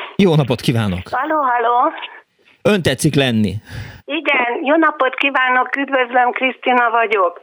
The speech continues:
Speaker 1: Kész csók, Krisztina.
Speaker 2: Azzal kapcsolatban hívom önöket, hogy már nagyon régen volt,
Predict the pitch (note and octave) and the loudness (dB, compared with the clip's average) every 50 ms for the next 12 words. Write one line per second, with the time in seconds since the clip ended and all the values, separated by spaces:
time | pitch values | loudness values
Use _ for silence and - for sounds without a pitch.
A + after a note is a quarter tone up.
0 | _ - - E3+ B2+ A2+ - - C#3 A2+ - D3 B2+ A#2 - - A2+ G2 F2+ A#2 | _ -2 0 0 0 0 0 -2 -2 0 0 -2 -2 -2 -2 -2 -2 -2 -2 -6
1 | - - - - - - - B3+ D4+ D4+ D#4 C#4 B3+ B3 B3+ B3+ B3 B3 - - | -8 -14 -20 -18 -10 -4 -4 -2 -2 -2 -2 -2 -2 0 0 -2 -2 -2 -2 -2
2 | C4 A#3+ A#3+ A#3+ A#3+ A#3 A#3 A#3 A#3 A#3 A#3 A#3 B3 A#3+ A#3+ A#3 A#3+ A#3+ A#3+ A#3 | 0 2 2 0 0 0 0 0 0 0 0 0 2 2 2 2 2 2 0 -2
3 | A#3 - A#3+ A#3+ B3+ B3+ - - A#3+ A#3 A#3 A3+ A3+ A3+ A#3+ B3+ B3 A#3 A3+ A3 | -2 -2 -2 -2 -2 -2 -2 -2 0 2 2 2 2 2 0 2 2 2 2 2
4 | G#3 G#3+ G#3+ G#3 G#3+ A3+ A3 G#3+ G#3+ G#3+ A3 A3+ B3 C4 C4 | 2 2 0 0 0 0 0 0 0 0 2 2 2 0 -2